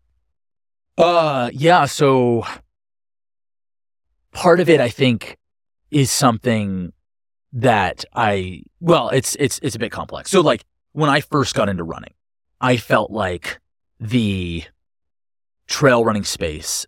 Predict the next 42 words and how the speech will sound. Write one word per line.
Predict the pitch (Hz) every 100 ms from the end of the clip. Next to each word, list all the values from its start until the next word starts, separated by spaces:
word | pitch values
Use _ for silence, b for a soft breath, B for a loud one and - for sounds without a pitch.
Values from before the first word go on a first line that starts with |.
| -
a | 110
lot | 95 95 98
of | 90
the | - 98 85 78 65 _ _ _ _ _ _ _
sp-, | - - - _ _ _ _ _ _ _ _ _
a | 165
lot | 160 160
of |
what | 160
the | 127
sponsors | - 113 110 92
were | 92 -
asking | 90 - 101
from | 87
athletes | - 67 - 64 -
was | - 92 67 - _ _ _
a | 123
little | 120 101
bit | -
ridiculous. | 92 73 - 69
And | 127
I | 113
don't, | 120 -
I | 135
don't | 135
know, | 123 117
like, | 117 147
at | 147
least | 170 -
what | 139
I |
was | 113
seeing | - 107
on | 87
media. | 78 65 -
So | - 143 - _ _ _ _ -
I | 139
kind | 139 143 135
of | 113
felt | - 107
like | 101 95 85 - - _ _ _ _ _ _ -
the, | 113 127 107 95 87